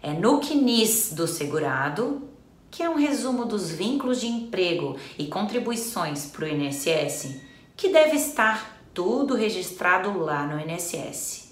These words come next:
A sugestão é que o segurado lute para conseguir incluir mesmo todos os períodos de trabalho, direitinho,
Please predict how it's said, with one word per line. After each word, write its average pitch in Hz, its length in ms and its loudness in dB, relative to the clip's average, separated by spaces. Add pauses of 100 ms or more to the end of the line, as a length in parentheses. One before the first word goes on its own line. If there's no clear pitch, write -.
(760)
A 156 80 -4
sugestão 143 920 0 (280)
é 262 100 4
que 320 140 4
o 302 40 4
segurado 277 760 4
lute 214 920 2 (140)
para - 200 4
conseguir 247 480 -2
incluir 220 580 0
mesmo 247 680 2 (240)
todos 359 460 8
os 285 180 0
períodos 185 600 0
de 170 100 -8
trabalho, 165 600 0 (300)
direitinho, 170 1040 0